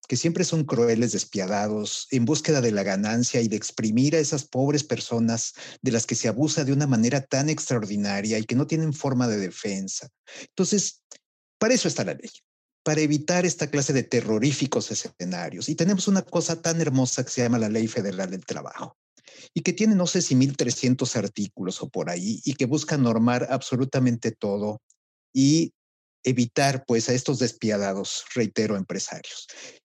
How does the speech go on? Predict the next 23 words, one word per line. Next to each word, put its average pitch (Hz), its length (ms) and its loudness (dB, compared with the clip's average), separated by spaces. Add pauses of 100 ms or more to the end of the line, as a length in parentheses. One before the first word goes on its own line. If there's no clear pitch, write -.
(140)
Y 233 180 6
bueno, 208 320 2
pues, 143 300 2
dentro 117 320 2
de 104 80 2
todo 151 240 -2
lo 175 140 2
despiadados, 120 760 0
crueles, 135 760 2
eh, 113 220 4
explotadores 107 960 0
que 139 140 0
son, 127 440 2
bueno, 165 280 4
ahora 131 500 2
el 101 140 -4
presidente 107 480 -2
López 127 300 0
Obrador 113 360 2
encontró 113 440 0
un 120 340 4
nuevo 110 240 0
demonio, 113 560 2